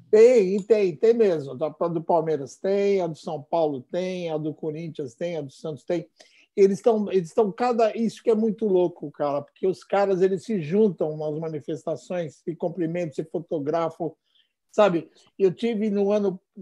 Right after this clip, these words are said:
dois mil e dezoito, eu teve um evento na puc, né, que tava o Haddad, tava a Manuela, não sei o quê, e tavam todos os líderes das torcidas que tem, né, que tem,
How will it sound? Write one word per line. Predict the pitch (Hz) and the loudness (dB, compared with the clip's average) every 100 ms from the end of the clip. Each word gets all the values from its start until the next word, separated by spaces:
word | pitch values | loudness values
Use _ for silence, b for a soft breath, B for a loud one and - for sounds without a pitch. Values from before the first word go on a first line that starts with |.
| 180 165 | -14 -12
dois | 202 185 180 | 0 2 2
mil | 160 175 160 | 0 -4 -4
e | 165 | -4
dezoito, | 147 180 160 170 180 156 160 | -4 -4 -2 0 -2 -2 -6
eu | |
teve | 143 170 160 | -2 -2 -2
um | 165 160 | -4 -2
evento | 151 160 160 156 | -2 -4 -6 -8
na | 143 | -10
puc, | - 214 190 - - | -6 -4 -4 -6 -14
né, | 165 165 | -8 -6
que | 160 | -4
tava | 160 151 | -4 0
o | |
Haddad, | 170 151 156 165 156 143 | 0 0 0 0 -2 -4
tava | 143 143 | -4 -6
a | 147 | -6
Manuela, | 156 143 139 151 170 160 139 135 | -10 -10 -6 -2 0 0 -2 -10
não | 143 | -14
sei | - 156 | -12 -10
o | 127 | -2
quê, | 190 185 _ b b b - | 0 0 _ b b b -8
e | 180 | -4
tavam | - 202 202 190 - | 2 2 2 -2 2
todos | 233 247 226 190 | 6 6 4 -2
os | 185 165 | -2 -2
líderes | 185 202 175 165 | 0 2 0 0
das | 156 165 | -2 -4
torcidas | - 170 - 196 185 156 143 | -2 -6 -4 -2 0 0 -2
que | _ 175 | _ -8
tem, | 143 180 180 156 | -4 -2 -2 -2
né, | 165 175 | -6 -6
que | - - | -6 -6
tem, | 170 160 | -6 -6